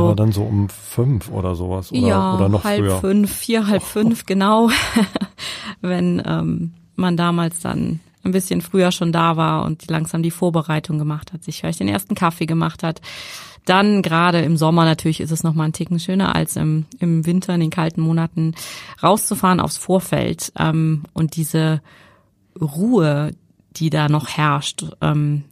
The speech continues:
Speaker 2: finde ich sehr schön. Dieses Klackern der Triebwerke, wenn der Winter so ein bisschen durchgeht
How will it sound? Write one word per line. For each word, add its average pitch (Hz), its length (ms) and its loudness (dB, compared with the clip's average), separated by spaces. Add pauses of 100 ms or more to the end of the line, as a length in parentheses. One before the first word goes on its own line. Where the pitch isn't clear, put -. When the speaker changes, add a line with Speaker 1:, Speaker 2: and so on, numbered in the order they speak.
(180)
Speaker 2:
finde 165 320 2
ich - 380 -6 (140)
sehr 139 240 -4
schön. - 380 -6
Dieses 156 480 -6
Klackern 175 480 0
der 160 140 0
Triebwerke, 196 680 -2
wenn 160 140 2
der 151 120 0
Winter 190 320 0
so 185 100 -4
ein 185 120 0
bisschen 180 280 0
durchgeht 180 580 -2